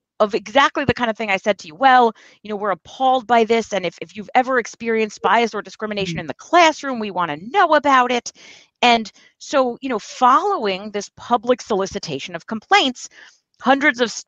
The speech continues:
Speaker 1: people from, you know, classes spanning back fifteen years started saying, "Oh, yes, actually, you know, he really said things in the classroom that were inappropriate." Now, he's someone who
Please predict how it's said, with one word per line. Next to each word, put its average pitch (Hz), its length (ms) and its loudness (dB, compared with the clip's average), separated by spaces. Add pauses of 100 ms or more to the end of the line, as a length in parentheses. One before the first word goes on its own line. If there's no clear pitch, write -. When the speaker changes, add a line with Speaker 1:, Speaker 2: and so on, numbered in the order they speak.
Speaker 1:
people 202 440 -2
from, 180 260 -2
you 196 100 -8
know, 160 120 0
classes 233 560 2
spanning 220 380 -2
back 185 180 -2
fifteen 247 480 -6
years 220 260 -2
started 185 280 -2
saying, 185 240 0
"Oh, 302 120 6
yes, 226 400 2
actually, 190 680 -2 (300)
you 208 100 -14
know, 170 140 -8
he 233 580 -6 (440)
really 240 480 4
said 226 280 0
things 214 220 -2
in 196 40 -20
the 180 60 -2
classroom 240 440 2
that 190 120 -4
were 180 100 -6
inappropriate." 233 640 -2
Now, 208 160 2 (280)
he's 302 200 -6
someone 320 300 0
who 240 100 -8